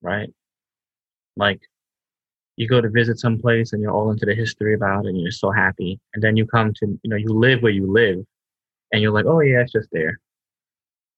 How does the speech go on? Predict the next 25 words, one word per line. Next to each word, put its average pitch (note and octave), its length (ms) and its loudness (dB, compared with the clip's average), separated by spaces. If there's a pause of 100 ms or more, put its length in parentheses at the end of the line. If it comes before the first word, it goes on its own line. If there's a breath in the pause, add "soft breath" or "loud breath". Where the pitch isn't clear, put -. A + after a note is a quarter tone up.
(280)
Like G#2 140 0
Statue - 360 0
of A#2 40 4
Liberty. F#2+ 320 0 (200)
Oh, A#2 60 0
I've G2+ 160 0
seen B2 120 2
it A2 60 4
a - 20 2
million G#2 240 0
times. F2 320 -4 (160)
Like, - 140 -20
whatever. - 420 -8
It's - 140 -16
just F#2+ 180 -6
there. D2+ 220 -6 (1700)
You G2+ 80 -10
know, - 80 -8
Empire A2+ 320 0
State A#2 180 0
Building, B2 380 2
I A2 60 0
did A2+ 140 0
it G#2 100 0
once. G#2 360 -4